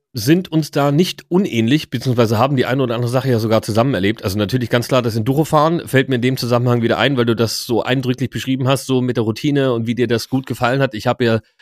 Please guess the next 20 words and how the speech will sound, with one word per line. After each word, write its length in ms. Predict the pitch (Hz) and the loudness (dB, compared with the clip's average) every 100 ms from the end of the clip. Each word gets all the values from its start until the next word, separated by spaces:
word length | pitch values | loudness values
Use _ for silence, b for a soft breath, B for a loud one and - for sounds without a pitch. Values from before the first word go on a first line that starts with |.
| _ | _
diese 400 | - 127 190 151 | -2 2 4 6
Woche 440 | 127 131 143 147 - | 4 4 2 0 -2
das 320 | 120 113 - 101 | 2 2 0 0
Reisevideo 580 | 143 156 123 117 117 | 4 4 2 2 2
dazu 320 | 101 101 - 123 | 2 0 -2 -2
veröffentlicht 560 | 117 123 127 123 - | 0 0 0 -2 -2
und 80 | 113 | -2
da 60 | 110 | -2
gibt's 240 | 131 - | -2 -6
eine 280 | 110 147 160 | -2 2 0
Szene, 480 | - 147 147 139 175 B B B _ | 0 0 2 2 0 B B B _
da 100 | 117 | 0
sieht 180 | 135 - | 0 0
man 100 | 143 | -2
dich 180 | 143 135 | -2 -4
an 100 | 131 | -2
unserem, 560 | 131 120 120 113 113 - | -2 2 2 0 -2 -2
an 140 | 123 | -2
unserem 460 | 120 113 107 110 - | 0 0 2 0 0
Übungshang 1000 | 208 196 131 113 - - - 131 139 220 | 0 4 4 4 0 -6 0 2 2 0